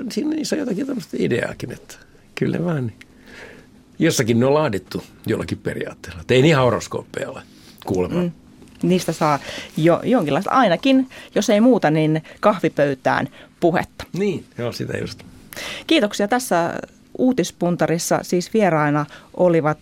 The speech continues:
Speaker 2: Cantores Minores poikakuoron taiteellinen johtaja Hannu Norjanen ja mieskuoro laulumiesten taiteellinen johtaja Matti Hyökki.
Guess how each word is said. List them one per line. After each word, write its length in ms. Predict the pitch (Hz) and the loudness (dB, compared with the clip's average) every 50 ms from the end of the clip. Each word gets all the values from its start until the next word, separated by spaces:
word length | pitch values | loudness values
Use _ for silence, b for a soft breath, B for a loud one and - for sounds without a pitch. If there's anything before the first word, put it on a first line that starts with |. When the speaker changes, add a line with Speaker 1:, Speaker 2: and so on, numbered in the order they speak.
| - | -8
Speaker 2:
Cantores 540 | - - 180 180 - 170 147 147 151 - - | -2 -2 -2 0 0 0 0 0 -2 -2 0
Minores 460 | 156 151 147 147 143 143 143 139 - | 0 2 2 2 2 0 -2 -4 -6
poikakuoron 600 | - - 156 156 147 156 - - 147 143 139 147 | -6 -2 -2 -2 -2 -2 -4 -2 0 0 0 2
taiteellinen 500 | - 156 160 156 - 147 147 139 143 139 | 4 2 2 4 2 2 2 4 4 4
johtaja 500 | 131 131 131 - - 131 135 131 131 - - - - | 2 2 0 -2 0 2 2 2 2 0 -4 -8 -12
Hannu 380 | - - 165 160 156 143 139 | -8 -2 0 0 2 2 2
Norjanen 640 | 151 190 233 240 214 190 165 160 151 151 147 147 143 B B B B B B B | 2 4 4 4 2 2 2 2 2 2 2 0 -2 B B B B B B B
ja 440 | 156 160 156 156 147 147 143 135 - - - - - | -2 0 0 0 0 0 -2 -2 -4 -6 -10 -8 -4
mieskuoro 680 | 170 170 165 156 160 - - - 139 139 139 139 135 151 | 0 0 2 2 0 -2 -2 0 2 2 4 4 4 4
laulumiesten 760 | 175 170 160 151 139 135 135 135 143 - - - 131 123 135 B B B B B B B B B | 4 6 6 4 4 2 2 0 -2 -2 -2 0 0 0 -2 B B B B B B B B B
taiteellinen 440 | - 151 147 - 143 131 143 139 143 | 0 0 0 0 0 0 0 0 0
johtaja 380 | 135 135 139 - - 139 139 - - | 0 -2 -4 -4 -2 -2 -2 -2 0
Matti 460 | - 156 147 147 - _ - 143 143 | 0 0 0 0 -4 _ -8 -4 -2
Hyökki. 400 | 151 131 135 - - - 147 | 0 0 -2 -2 -4 -4 -4